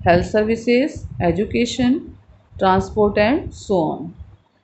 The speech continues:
The state government is responsible for state development.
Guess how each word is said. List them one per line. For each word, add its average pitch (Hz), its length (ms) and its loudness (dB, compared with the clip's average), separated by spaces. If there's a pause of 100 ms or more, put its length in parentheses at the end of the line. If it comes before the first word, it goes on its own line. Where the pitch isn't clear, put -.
(180)
The - 160 -2
state 294 380 0
government 202 640 2 (120)
is 180 200 -2
responsible 240 800 0
for 165 420 0 (360)
state 220 420 2
development. 170 720 -2